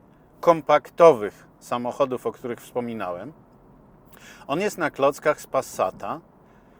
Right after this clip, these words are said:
który sam w sobie jest przecież bardzo komfortowym samochodem,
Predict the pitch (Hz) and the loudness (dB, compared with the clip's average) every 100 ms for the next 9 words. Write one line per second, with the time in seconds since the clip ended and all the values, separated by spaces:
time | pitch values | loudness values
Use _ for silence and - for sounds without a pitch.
0 | - - 175 214 233 226 - 214 147 131 | -20 -2 2 4 4 0 2 2 2 0
1 | - - 127 127 120 113 139 135 117 101 | -4 -8 -8 -8 -10 0 8 8 8 0
2 | 104 - 107 120 - 120 98 101 - 98 | -6 -6 -8 -6 -4 -2 -4 -6 -8 -8
3 | 95 - 90 87 131 | -10 -12 -12 -10 -12